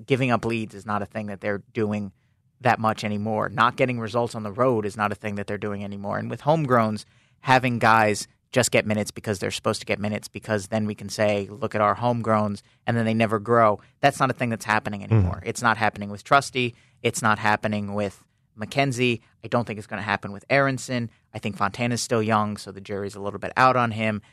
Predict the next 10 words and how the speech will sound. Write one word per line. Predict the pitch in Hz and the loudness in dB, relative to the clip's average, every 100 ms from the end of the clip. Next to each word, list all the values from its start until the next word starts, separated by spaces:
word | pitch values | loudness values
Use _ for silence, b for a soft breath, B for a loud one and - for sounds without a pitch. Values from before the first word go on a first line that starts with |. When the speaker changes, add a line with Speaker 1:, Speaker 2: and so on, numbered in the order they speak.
| b b 101 | b b -14
Speaker 1:
Uh, | 95 - | -14 -14
yeah, | 101 101 101 101 95 | -18 -14 -8 -8 -6
Derek | 107 104 101 | -4 -4 -4
Jones, | 117 107 104 98 - | -2 0 -2 -6 -10
uh, | 101 78 87 107 104 101 101 104 | -10 -8 -6 -8 -12 -14 -16 -12
we'll | 110 | -12
see | - 117 | -10 -8
what | 98 110 - | -4 -4 -6
happens | - 107 104 107 113 | -2 -2 -2 -6 0
there. | 139 139 127 | 4 4 4